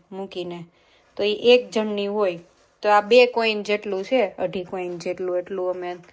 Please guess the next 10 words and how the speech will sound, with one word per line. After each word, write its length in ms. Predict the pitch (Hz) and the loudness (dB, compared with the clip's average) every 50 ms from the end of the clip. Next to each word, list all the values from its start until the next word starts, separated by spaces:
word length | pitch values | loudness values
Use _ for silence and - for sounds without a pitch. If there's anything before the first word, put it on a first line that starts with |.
| _ _ _ - - _ _ _ _ - - | _ _ _ -20 -20 _ _ _ _ -8 -6
એટલે 260 | 196 190 190 202 185 | -6 -6 -4 -2 -2
અત્યારે 420 | 185 185 185 190 190 - 202 185 | 0 0 -2 -2 -2 -2 -4 -4
ખાશું 520 | 185 - - 226 226 247 247 - - 185 - _ _ _ - - - - - _ _ _ _ _ | -4 -2 2 4 4 4 2 0 -6 -8 -8 _ _ _ -20 -20 -20 -20 -20 _ _ _ _ _
તો 80 | - 190 | -8 -6
એટલી 360 | 190 190 196 - 208 190 180 | -6 -6 -6 -6 -6 -6 -6
મેં 160 | 185 180 170 | -6 -6 -4
લીધી 340 | 180 208 220 220 233 214 196 | -4 -4 -2 -2 -4 -6 -6
છે 120 | - - | -6 -8
અંદાજે, 480 | 175 175 180 175 165 170 170 165 170 175 | -12 -12 -10 -10 -10 -10 -10 -10 -12 -12
બરાબર? 360 | 170 185 208 226 233 233 | -12 -10 -8 -6 -6 -6